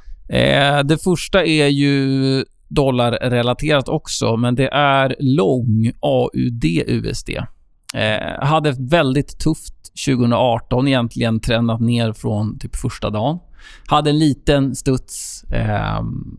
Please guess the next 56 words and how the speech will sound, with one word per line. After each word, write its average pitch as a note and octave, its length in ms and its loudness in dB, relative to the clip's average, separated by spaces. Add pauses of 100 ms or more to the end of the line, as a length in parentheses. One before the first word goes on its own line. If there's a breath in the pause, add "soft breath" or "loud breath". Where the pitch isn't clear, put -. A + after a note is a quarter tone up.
(340)
mot A#2+ 140 -2
slutet B2+ 360 -2
där, A#2+ 180 0
men A#2+ 140 0
sen A#2 280 0
så A#2 140 -4
har G#2+ 100 0
det A2 60 -2
sett, - 340 -8
eh, - 80 -6 (580)
ja, F3+ 200 2
sett B2+ 160 0
blodigt A#2 440 0
ut F#2+ 160 -4
under G2 360 -6
större G#2 220 -4
delen F#2+ 160 -6
av G#2 140 -6
året. - 180 -6
Men C#3+ 420 0
anledningen F3 300 2
till D#3 60 0
att D3+ 60 -2
det D#3+ 60 0
är - 20 2
intressant, A#2 420 0
jo, C3+ 200 -2 (360 soft breath)
vi C#3 60 2
har C3+ 80 4
brutit E3 380 2
den D3 80 6
här C#3 60 4
långa B2 260 2
negativa A2+ 480 0
trendlinjen, G#2+ 440 0
och A#2 60 0
vi A2+ 40 0
börjar A2 160 2
med G#2+ 60 0
den G#2 80 -2
tekniska G#2+ 420 -4
vyn G#2 140 -2
först. D3 340 -4 (480 loud breath)
Det C3+ 100 -2
kom D3+ 240 4
en D3 100 2
rejäl D#3 580 2
avförsäljning C#3 920 2
här A2+ 100 2
mot A2 160 -2
slutet E3 380 0
av G#2 100 -2
året, F#2 240 -2
alltså A2 180 0
en A#2 100 2
riktig, - 800 -4